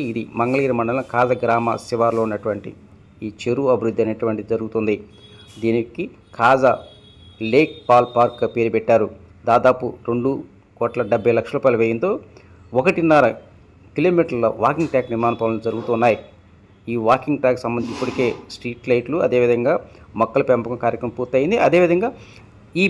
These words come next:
బ్రిడ్జి పై నుంచి చూసినప్పుడు ఎదురుగా కనపడేటువంటి అరుదైనటువంటి ఈ లేక్ చూడటానికి అనువుగా ఈ బ్రిడ్జి నిర్మాణ పనులు చేపట్టారు. త్వరలోనే ఈ వాటర్లో రీసైక్లింగ్ విధానం ద్వారానే వాటర్ని ప్యూరిఫై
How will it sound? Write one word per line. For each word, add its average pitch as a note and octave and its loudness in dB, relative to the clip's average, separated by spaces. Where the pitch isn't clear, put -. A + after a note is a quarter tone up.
బ్రిడ్జి E3+ 0
పై G3+ 6
నుంచి E3 0
చూసినప్పుడు D3 -4
ఎదురుగా D3 4
కనపడేటువంటి B2 -2
అరుదైనటువంటి D3 2
ఈ A2 -8
లేక్ D#3 0
చూడటానికి C3+ 2
అనువుగా D3 6
ఈ B2 -2
బ్రిడ్జి B2 0
నిర్మాణ B2 0
పనులు A#2 0
చేపట్టారు. A#2 2
త్వరలోనే C3 4
ఈ B2+ 2
వాటర్లో C3 4
రీసైక్లింగ్ C#3 -2
విధానం A#2+ 0
ద్వారానే A2+ 4
వాటర్ని B2+ 4
ప్యూరిఫై C3+ -2